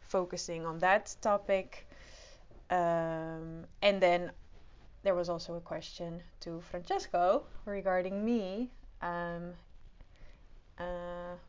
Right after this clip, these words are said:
because from his point of view, it's obviously also not always really easy.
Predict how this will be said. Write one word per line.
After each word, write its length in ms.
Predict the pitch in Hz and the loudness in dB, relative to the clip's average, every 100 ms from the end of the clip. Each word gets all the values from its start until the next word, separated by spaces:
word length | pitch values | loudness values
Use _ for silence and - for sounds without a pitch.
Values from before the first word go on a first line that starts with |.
| - | -8
because 300 | 208 208 196 | 0 0 2
from 200 | - 202 | 2 4
his 200 | 233 262 | 4 4
point 280 | - 214 196 | 2 0 0
of 60 | |
view, 220 | 185 196 | 0 2
it's 200 | 190 180 - | 0 -2 0
obviously 500 | 202 190 190 185 185 | 0 0 -4 -8 -6
also 540 | - 196 196 175 165 165 - | -2 -2 -2 -2 -2 -6 -10
not 320 | 175 165 156 - - - - - - - - - - - - - | -8 -8 -10 -12 -12 -12 -14 -16 -18 -18 -18 -18 -18 -20 -14 0
always 360 | 185 170 - - | 0 0 -4 -6
really 200 | 185 175 | -6 -4
easy. 480 | 202 208 226 277 | -4 -2 2 2